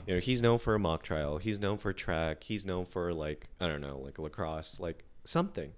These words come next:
It was al-, there was always something. And, and I would almost argue, go so far as to say that, like, we had our own school newspaper, and that had a huge impact on how people viewed each other. You know how, like, the senior of the week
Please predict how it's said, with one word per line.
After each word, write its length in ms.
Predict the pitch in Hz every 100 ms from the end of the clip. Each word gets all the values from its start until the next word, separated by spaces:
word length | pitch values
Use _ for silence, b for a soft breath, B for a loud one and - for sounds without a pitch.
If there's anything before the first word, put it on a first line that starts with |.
| - -
It 60 |
was 100 | 160
al-, 120 | 160 156
there 120 | 185
was 100 | 208
always 240 | 156 151
something. 320 | 147 131 107
And, 160 | 101 101 B B B B
and 160 | 127 120
I 160 | 147
would 140 | 220 190
almost 360 | 135 135 135
argue, 280 | 95 92 92
go 180 | 82 90
so 160 | - 107
far 240 | - 82
as 80 | 78
to 80 | 82
say 280 | - 80 78
that, 260 | 80 73 - -
like, 180 | 82 78
we 140 | 85 82
had 180 | 104
our 160 | 87 71
own 140 | 76
school 320 | - - 104 92
newspaper, 640 | 80 76 - - 71 69 B B B B B B -
and 220 | 101 92
that 180 | 107 135
had 140 | 127
a 60 | 85
huge 360 | - 131 135 -
impact 440 | 90 101 80 76
on 100 | 71
how 140 | - 80
people 340 | - - 69 -
viewed 220 | 69 69
each 180 | 67 -
other. 260 | - - b b b
You 80 | 156
know 80 | 185
how, 160 | 156
like, 160 | 147 123
the 80 | 113
senior 540 | - 156 147 139 123
of 120 | 104
the 120 | 92
week 420 | 82 87 92 -